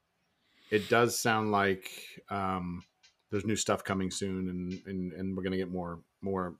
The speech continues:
Uh, may-, maybe with the December releases, we're gonna get more buying stuff, I would guess, around the holidays. But,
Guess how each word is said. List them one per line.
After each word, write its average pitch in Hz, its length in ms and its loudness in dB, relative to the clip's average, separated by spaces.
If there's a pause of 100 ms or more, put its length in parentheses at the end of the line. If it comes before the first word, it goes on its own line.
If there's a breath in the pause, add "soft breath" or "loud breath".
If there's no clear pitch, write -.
Uh, 98 60 -6
may-, 107 220 6
maybe 110 280 6
with 98 300 6 (140)
the 98 80 2
December 92 480 2
releases, 90 520 0
we're 90 120 -2
gonna 87 160 -4
get 85 180 -4
more 87 500 -4 (760)
buying 85 440 2
stuff, 78 320 -8
I 80 80 -6
would 80 120 -8
guess, 80 260 -8
around 80 140 -6
the 80 60 -12
holidays. 82 500 -8
But, - 140 -10